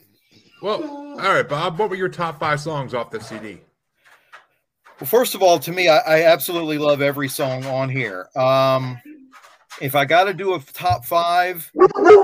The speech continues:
Speaker 2: it's gotta start with probably Poems, Prayers, and Promises, 'cause Denver wrote it, and it's just a, a mellow song, just talking about life and kind of a,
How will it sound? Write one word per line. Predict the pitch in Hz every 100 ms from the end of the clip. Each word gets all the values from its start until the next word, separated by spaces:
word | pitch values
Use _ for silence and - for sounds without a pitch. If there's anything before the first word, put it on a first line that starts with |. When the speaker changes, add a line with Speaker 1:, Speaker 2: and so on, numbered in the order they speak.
| 392 - - - _
Speaker 2:
it's | 170 151 -
gotta | 127 160 170 170
start | - 190 170 170 175
with | 151 143 139 -
probably | _ 170 165 175 185 165
Poems, | 139 170 170 170
Prayers, | - 170 160 147
and | 143
Promises, | 427 415 - 403 622 679 719 - - - - _ _ _ _ _ -
'cause | 139 -
Denver | 151 165 170 349
wrote | - 127 120
it, | 120 403 - - _ _ _ _ -
and | 143 139
it's | 139 -
just | 160 160 -
a, | 147 139
a | 160
mellow | 143 139 151 170 180 170
song, | - 175 165 160 160 156
just | 139 139 -
talking | 156 151 151
about | 147 151 147 - _ _
life | 160 139 156 151 139
and | 135 127
kind | 147 143
of | 135
a, | 135 127 123